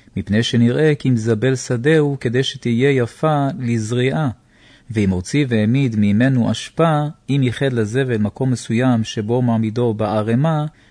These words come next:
מותר להוציאו, ולא יעשה אשפה בתוך שדהו, עד שיעבור הזמן שמזבלין בו לעבודת הארץ,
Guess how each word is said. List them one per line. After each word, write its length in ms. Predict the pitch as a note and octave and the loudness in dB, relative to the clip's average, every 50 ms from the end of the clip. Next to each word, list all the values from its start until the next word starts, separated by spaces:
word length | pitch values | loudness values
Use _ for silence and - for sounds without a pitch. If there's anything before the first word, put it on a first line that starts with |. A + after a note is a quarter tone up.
| _ _ - | _ _ -2
מותר 680 | B2 A2+ A2 - - E3 E3 E3+ D#3 D3 C#3+ C#3+ C#3+ D3 - _ - | 0 0 0 0 0 0 2 2 2 0 0 -2 -4 -6 -10 _ -6
להוציאו, 760 | A2+ A2+ A2+ A2 A2 - - - A2 G#2 A#2 C#3 C#3 B2+ C3+ - - _ _ _ _ - | -2 0 0 0 0 -2 -4 -6 -4 -2 0 0 0 0 -2 -6 -8 _ _ _ _ -6
ולא 180 | A#2 A2+ A2+ C#3+ | -4 0 2 2
יעשה 400 | E3+ E3 C#3+ B2+ - - C3 A#2+ | 2 2 2 0 -2 -4 -4 -4
אשפה 440 | A2+ - - - - B2 A#2 A2+ A2 | -4 -4 -8 -6 -4 -2 -2 -2 -2
בתוך 380 | G#2+ G#2+ - - A#2+ A2+ - | -4 -4 -2 -2 -4 -4 -4
שדהו, 600 | - - A2+ G#2+ G2+ A#2+ D3+ D#3 C#3+ B2+ B2 B2+ C3 - _ _ _ _ _ _ _ | -6 -6 -6 -4 0 0 2 2 2 0 0 -4 -6 -10 _ _ _ _ _ _ _
עד 280 | B2 C3+ D3+ D#3+ D#3+ - - - | 0 0 0 0 -2 -4 -8 -10
שיעבור 600 | - - C3 A#2+ A2+ A2 G#2+ G#2 B2+ C3 B2 A#2+ | -8 -6 -2 0 0 0 0 0 -2 -2 0 0
הזמן 560 | A#2 G#2+ G#2+ B2 D3 D#3+ D#3 D3 C#3+ C#3 C#3 C#3 - _ - | -2 -2 -2 -2 0 0 0 0 0 -2 -2 -4 -6 _ -10
שמזבלין 760 | - - A#2 A2+ A2 A2 G#2 A2+ G#2+ G#2+ A#2 C3 C#3+ C#3+ B2+ | -6 -2 0 2 2 2 0 -2 -4 -2 -2 -2 -2 -2 -2
בו 160 | B2 A#2+ A#2 | -2 -2 0
לעבודת 520 | A2+ A2 A2 A2 A2+ A2 B2 B2+ B2 - | 0 -2 -2 -2 -2 -2 -2 -2 -2 -2
הארץ, 600 | A#2 A2 A#2 C#3 - A2+ G2+ F#2+ F#2 - - - | -2 -2 -2 -2 -2 -2 -4 -6 -8 -10 -16 -20